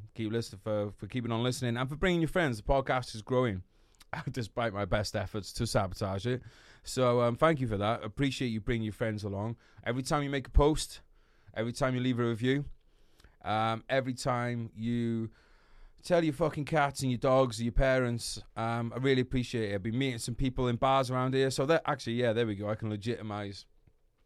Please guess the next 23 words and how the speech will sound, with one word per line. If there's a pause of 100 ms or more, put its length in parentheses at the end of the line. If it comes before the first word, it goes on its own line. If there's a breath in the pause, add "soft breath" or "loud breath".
(240)
um,
I
can
legitimize (220 soft breath)
my
going
to
bars
now
because
I
have
been
meeting, (220 soft breath)
especially
around
Camp
Pendleton,
a
lot
of
young
Marines.